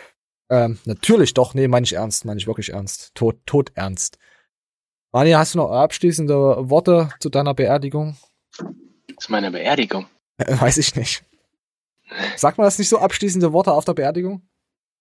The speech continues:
Speaker 2: Man kann abschließende Worte sagen, aber ich würd ja meine be-, eigene Beerdigung feiern wie eine Trauerfeier.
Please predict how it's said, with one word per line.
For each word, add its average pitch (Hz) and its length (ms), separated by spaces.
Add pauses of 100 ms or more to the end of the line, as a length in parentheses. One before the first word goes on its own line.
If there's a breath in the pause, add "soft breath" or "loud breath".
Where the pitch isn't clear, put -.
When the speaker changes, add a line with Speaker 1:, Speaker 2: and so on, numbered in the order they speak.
(1160)
Speaker 2:
Man 101 260
kann 156 320
abschließende 113 440
Worte 117 220
sagen, 113 280
aber 127 140
ich 135 200
würd 151 160
ja 151 80
meine 143 260
be-, 135 240
eigene 156 220
Beerdigung 135 420
feiern 131 300
wie 127 60
eine 120 100
Trauerfeier. 101 640